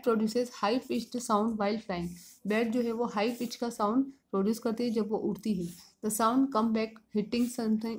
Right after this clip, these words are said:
in front, सामने जो भी चीज़ होती है उसको वो sound hit करता है। और hearing this echo, इस echo को सुनकर Bat जो है वो easily night time में भी fly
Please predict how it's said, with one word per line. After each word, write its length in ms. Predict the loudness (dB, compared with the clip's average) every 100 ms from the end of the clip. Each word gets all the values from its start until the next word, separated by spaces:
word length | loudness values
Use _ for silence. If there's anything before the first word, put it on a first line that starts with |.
| -2
in 100 | -2
front, 260 | 0 -2 -2 -8 -20 0
सामने 300 | 2 4 4
जो 140 | 2 2
भी 100 | 2
चीज़ 200 | 0 0
होती 240 | 0 0
है 60 | 0
उसको 260 | 0 -2
वो 100 | -4
sound 300 | -2 0 0 -2
hit 180 | -4
करता 360 | -2 -4 -2 -4
है। 240 | -2 -2 -4 -16 _ -2
और 120 | 0
hearing 400 | 2 4 4 4
this 220 | 0 -2
echo, 340 | -6 0 0 0 -8 _ -2
इस 180 | -2
echo 300 | -2 -4 -4
को 140 | -2 -2
सुनकर 480 | -2 -4 -2 -4 -4
Bat 300 | -2 0 0
जो 80 | 0
है 120 | 0
वो 160 | -2 -4
easily 640 | -4 -6 -4 -4 -2 -4 -6 _ -4
night 340 | 0 0 0 -2
time 220 | 0 0
में 120 | -2
भी 100 | -4
fly 320 | -2 0 0